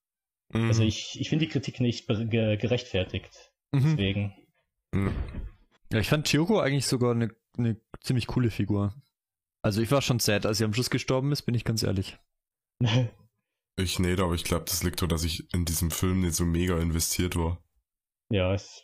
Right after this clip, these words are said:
Speaker 2: also ich kann's schon verstehen, dass man, äh,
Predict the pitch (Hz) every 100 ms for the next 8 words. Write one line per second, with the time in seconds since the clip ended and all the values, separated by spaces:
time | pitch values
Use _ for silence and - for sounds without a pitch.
0 | _ - 131 139 - 120 110 - 110 104
1 | 98 - 95 101 95 98 92 90 92 104
2 | 92